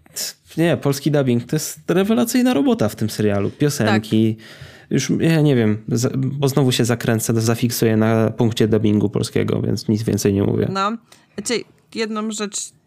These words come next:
Speaker 2: to chcę przeklnąć, więc jakby co, ktoś wrażliwy, to chcę powiedzieć, że, e, w polskim dubbingu lepiej brzmi, jak Geralt mówi, "Co do chuja", niż
Speaker 1: Tak.
Speaker 2: angielskie "What the fuck",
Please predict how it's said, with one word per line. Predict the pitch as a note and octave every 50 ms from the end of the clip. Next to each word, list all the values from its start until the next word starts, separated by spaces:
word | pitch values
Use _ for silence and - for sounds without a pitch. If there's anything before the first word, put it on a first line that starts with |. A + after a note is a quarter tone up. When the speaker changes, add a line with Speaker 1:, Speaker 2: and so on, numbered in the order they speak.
| _ _ _ _ _
Speaker 2:
to | G#3 G3 F#3+ F#3+ F#3+ F#3+ F#3+
chcę | - _ - - G3+ F3+ F3+ F3+ - - - -
przeklnąć, | - - - A3+ G#3+ - G#3+ F#3+ F#3 F#3+ G#3+ A3+ - - - -
więc | - G3 G3+ G3+ - -
jakby | F#3 F#3 - _ - F#3+
co, | - - F#3+ F#3 F#3
ktoś | - - - F#3+ - -
wrażliwy, | F#3+ F#3 F#3+ G3 F#3 F#3 F#3 F3+ F#3+ G3+
to | - F#3+
chcę | F#3 - G3+
powiedzieć, | - - F3+ F3+ F#3 F#3 F3+ F#3 F#3 -
że, | - G3 F#3+ F#3+ - - - - - - - - - - - - _ _ _ _ _ _ _ _ G3
e, | G3 F#3+ D#3+ - - _ _ _ _ - - _ _ _
w | - -
polskim | _ A#3 A3+ G#3+ - - A3+ G#3+ G#3
dubbingu | A3 G#3+ F#3+ F#3+ G#3 G#3 G#3+ G3+ A3
lepiej | G#3+ A3 A3+ G#3+ G#3 F#3+ F3+
brzmi, | E3+ F#3 - - - F#3
jak | F#3 F3+ F3 E3
Geralt | E3 F3 F3 F3+ F3 E3+ -
mówi, | F3+ F3 E3+ F3 F#3
"Co | F3 - - A3
do | F#3 G#3 G3
chuja", | F#3+ - - G3+ G3 F#3+ F3+ F3+ F#3+ G#3+ A3+ A3+ - -
niż | F#3 F#3+ F#3+ F#3 - -
Speaker 1:
Tak. | - - G#3
Speaker 2:
angielskie | F3+ F3+ F3+ F#3 F#3+ - - G#3 F#3
"What | F3 F3 F3 E3
the | E3+ F3
fuck", | E3 - - E3 D3 C#3+ -